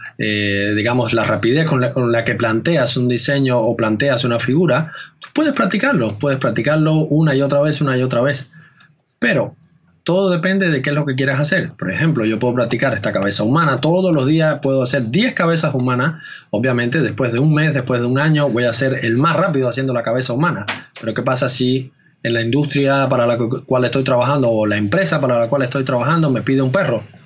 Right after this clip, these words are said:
Pues entonces ya no voy a ser el más rápido. Entonces, la rapidez es requerida, pero no tanto. No es necesario ponerla como,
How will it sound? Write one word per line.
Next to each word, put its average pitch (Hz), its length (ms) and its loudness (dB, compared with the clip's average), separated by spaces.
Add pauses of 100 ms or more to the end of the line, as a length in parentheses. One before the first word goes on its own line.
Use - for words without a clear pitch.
(220)
Pues 104 120 -8
entonces 113 280 -4
ya 113 100 -2
no 110 80 -2
voy 107 140 -2
a 101 40 -4
ser 110 180 -4
el 104 60 -2
más 104 140 -2
rápido. - 400 -2 (320)
Entonces, 160 520 0 (640)
la 160 280 0
rapidez 175 600 2
es 180 100 0
requerida, 170 560 2
pero 135 180 0
no 139 140 0
tanto. 120 360 0
No 123 120 0
es 131 80 -2
necesario 131 720 0 (840)
ponerla 139 540 2
como, 113 760 0